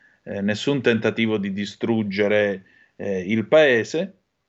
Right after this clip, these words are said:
E poi la riforma comunque dello Stato. Qui dobbiamo capire se questa diverrà una repubblica presidenziale,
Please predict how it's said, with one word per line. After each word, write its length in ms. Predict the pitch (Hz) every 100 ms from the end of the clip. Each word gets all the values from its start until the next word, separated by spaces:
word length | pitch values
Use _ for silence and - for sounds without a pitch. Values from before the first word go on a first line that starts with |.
| _ _ _ _ _ _
E 140 | - 190
poi 300 | 190 202 233
la 100 | 156
riforma 480 | 139 151 151 143 123
comunque 420 | 123 135 131 139
dello 260 | 135 123
Stato. 580 | 120 - 107 95 - 101
Qui 280 | - 165 208
dobbiamo 440 | 165 123 127 123
capire 800 | 120 113 123 120 113 107 98 92
se 240 | 101 135 123
questa 400 | 139 131 - 110
diverrà 560 | 107 107 107 120 120
una 180 | 113 107
repubblica 640 | 107 104 117 104 104 101 95
presidenziale, 1120 | 107 101 110 113 113 143 156 175 190 190